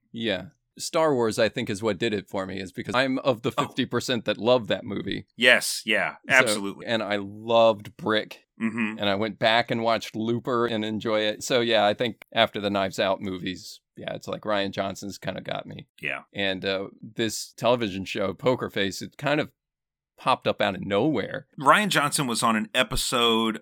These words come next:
Speaker 2: of the W T F podcast with Marc Maron.
Speaker 1: Okay.
Speaker 2: It was right around the time Glass Onion was coming out, and that's where I heard about Poker Face for the first time, and I was like, "What is this?"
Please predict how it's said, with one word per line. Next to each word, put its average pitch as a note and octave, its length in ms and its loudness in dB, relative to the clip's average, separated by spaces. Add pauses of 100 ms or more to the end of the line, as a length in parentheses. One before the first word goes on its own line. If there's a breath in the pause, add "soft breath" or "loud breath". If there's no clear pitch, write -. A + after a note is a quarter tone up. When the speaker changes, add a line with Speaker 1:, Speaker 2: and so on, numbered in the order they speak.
Speaker 2:
of G2 500 -2 (100)
the G2 120 -4
W G#2+ 320 0
T G2+ 200 -2
F F#2 160 -4
podcast E2+ 840 -2
with A2+ 180 -6
Marc G2+ 280 2
Maron. C3 420 -2 (140)
Speaker 1:
Okay. A2 320 0 (100)
Speaker 2:
It B2 160 4
was C3+ 160 2
right B2 260 10
around C3+ 260 8
the B2+ 60 4
time A2 640 2
Glass F#2+ 300 2
Onion F#2+ 300 0
was E2+ 100 -6
coming F2+ 240 -4
out, C#2+ 320 -4
and E2+ 500 -2
that's G2 320 2
where F#2+ 200 0
I F2+ 100 0
heard F2+ 260 -2
about D#2 280 -6
Poker F2+ 260 -6
Face E2 260 -8
for - 120 -14
the D#2 80 -10
first D#2+ 320 -10
time, D2+ 240 -8
and C#2 80 -18
I - 20 -18
was D2+ 80 -20
like, D#2 160 -16
"What G#2+ 240 -10
is F#2 200 -14
this?" - 480 -12